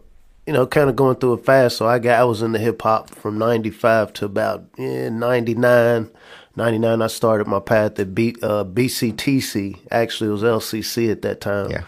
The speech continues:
Speaker 1: Can't
Speaker 2: Lexington,
Speaker 1: tell you how
Speaker 2: yeah.
Speaker 1: old I am.
Speaker 2: Community college, yeah.
Speaker 1: But, uh, it wasn't something that I wanted to do. You know, I was, uh, I was bent on doing music. I felt like this was the pathway for me, you know, and so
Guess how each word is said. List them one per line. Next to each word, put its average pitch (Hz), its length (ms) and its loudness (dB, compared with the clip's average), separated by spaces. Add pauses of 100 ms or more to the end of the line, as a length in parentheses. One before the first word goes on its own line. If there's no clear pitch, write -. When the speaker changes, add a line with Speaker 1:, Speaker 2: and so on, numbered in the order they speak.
(120)
Speaker 1:
Can't - 100 -8
Speaker 2:
Lexington, 123 420 4
Speaker 1:
tell 131 140 6
you 123 140 6
how 123 100 6
Speaker 2:
yeah. 123 80 6
Speaker 1:
old 120 140 4
I 113 140 4
am. 135 160 4
Speaker 2:
Community 80 380 2
college, 76 400 0
yeah. 76 180 2
Speaker 1:
But, 123 220 4
uh, 127 240 4
it 135 80 2
wasn't 151 300 4
something 147 260 2
that 131 120 4
I 135 60 6
wanted 139 340 2
to 120 60 -10
do. 139 340 -2 (440)
You 117 120 -4
know, 113 180 2
I 117 140 4
was, 107 220 -2
uh, 104 400 -2 (140)
I - 80 -2
was 110 160 -2
bent 120 320 0
on 117 200 2
doing 107 280 0
music. 120 520 0 (200)
I 101 60 -8
felt 110 300 -2
like 107 220 -4
this 117 220 -6
was 107 120 -10
the 101 80 -8
pathway 117 560 0
for 120 280 2
me, 113 300 -4 (300)
you 101 220 -8
know, 104 260 -4
and 104 180 -8
so 98 440 -4